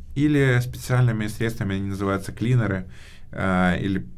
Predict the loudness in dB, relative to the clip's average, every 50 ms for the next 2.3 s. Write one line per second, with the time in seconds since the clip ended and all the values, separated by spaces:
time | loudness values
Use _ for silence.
0 | -16 -16 -16 -14 -14 -12 -12 -12 -10 -10 -10 -10 -10 -12 -14 -14 -10 -4 0 2
1 | 2 4 4 2 0 0 -2 -2 -2 -2 0 0 0 2 2 2 2 2 2 0
2 | 0 0 0 0 0 -2